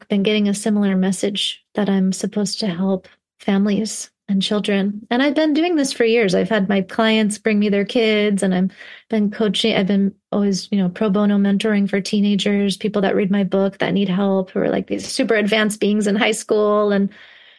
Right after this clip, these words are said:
I could always do more of that probably. And, but it's been very loud in my awareness that, like, the most important,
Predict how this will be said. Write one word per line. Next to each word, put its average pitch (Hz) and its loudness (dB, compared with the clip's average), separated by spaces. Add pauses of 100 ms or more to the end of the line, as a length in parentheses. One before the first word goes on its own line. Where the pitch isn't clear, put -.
(400)
I 220 -4
could 220 0
always 208 0
do 214 0
more 196 2
of 202 -2
that 185 0
probably. 202 0
And, 190 0 (280)
but 220 2
it's - 0
been 240 0
very 240 0 (360)
loud 220 2
in 226 0
my 214 2
awareness 196 -2
that, - -2
like, 208 -4
the 208 -2
most 208 0
important, 208 0